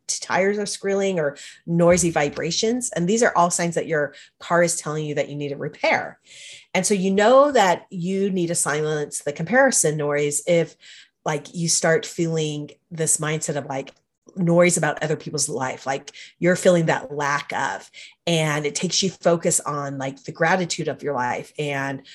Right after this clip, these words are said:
the people, like, how you are blessed. So when you find yourself listening to that noise, you need to start questioning your choices by other people's choices. Like, if you're saying,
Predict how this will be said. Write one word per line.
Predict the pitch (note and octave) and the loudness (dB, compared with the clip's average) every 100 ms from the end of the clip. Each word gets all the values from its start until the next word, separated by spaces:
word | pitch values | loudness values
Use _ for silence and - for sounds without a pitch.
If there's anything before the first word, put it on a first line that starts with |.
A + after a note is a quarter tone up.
| - _ - | -20 _ -8
the | D3+ | -8
people, | - G3 F3+ E3 D3+ - | -4 -4 0 2 0 -4
like, | D#3 D3+ | -8 -4
how | - E3 | 0 2
you | D#3+ D3 C#3 | 0 -4 -4
are | C3+ F#3 | 0 0
blessed. | E3+ - - - - - - - - | -2 -8 -4 -2 -4 -8 -20 -20 -14
So | - - G3 E3+ E3 D#3+ - _ - | -2 4 6 8 6 4 -6 _ -4
when | F#3 F#3 | 0 0
you | |
find | E3+ F#3+ G#3 | 0 0 2
yourself | G3+ - D3 | 2 0 -2
listening | D#3 F3 F3+ - G3+ | -2 -2 -2 -4 -8
to | G3+ | -6
that | D3+ D3 | -6 -6
noise, | C#3 C#3+ B3+ D4 - _ _ - - | -4 -2 -2 -2 -6 _ _ -20 -10
you | F3 F3+ | -4 0
need | F3+ | 2
to | E3+ | 0
start | - F3 D3+ - _ _ - | 0 2 0 -4 _ _ -8
questioning | - G#3 - - F3 | -2 -2 -2 -2 -2
your | D3+ D3 | -4 -6
choices | - E3 E3 D#3 | -4 -2 -2 -4
by | - C#3 | -6 -6
other | D3 D3 | -4 -6
people's | - - C#3 - | -8 -14 -10 -8
choices. | - - - | -6 -4 -4
Like, | D3 | -6
if | D#3 | -6
you're | D#3 | 0
saying, | F3 D#3 | 2 0